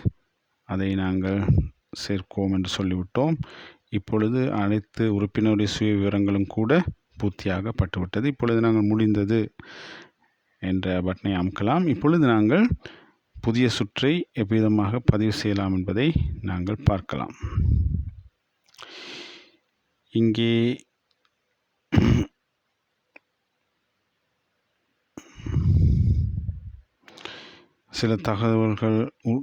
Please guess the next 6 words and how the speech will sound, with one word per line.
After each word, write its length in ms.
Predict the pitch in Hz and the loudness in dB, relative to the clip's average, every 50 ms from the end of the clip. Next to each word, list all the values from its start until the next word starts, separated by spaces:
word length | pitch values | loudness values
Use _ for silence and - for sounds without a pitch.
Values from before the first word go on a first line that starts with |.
| - - | -4 -4
உறுதிப்படுத்த 580 | 120 113 110 117 113 - - 107 104 - - 107 | -4 -2 0 0 -2 0 0 -2 -2 -2 -2 0
வேண்டும். 340 | 107 107 107 110 123 127 123 | 0 2 2 0 0 0 0
நாங்கள் 320 | 113 107 104 104 101 101 | 2 2 2 0 0 0
அதை 160 | 101 101 101 104 117 | 0 -2 -2 -4 -2
உறுதிப்படுத்தி 680 | 120 113 107 - - - 101 - 104 98 98 95 - - | -2 -4 -4 -4 -6 -8 -4 -2 -2 -2 -2 -4 -6 -6
விடலாம். 440 | 101 98 95 98 98 107 127 156 180 | -6 -4 -4 -4 -2 -2 0 0 0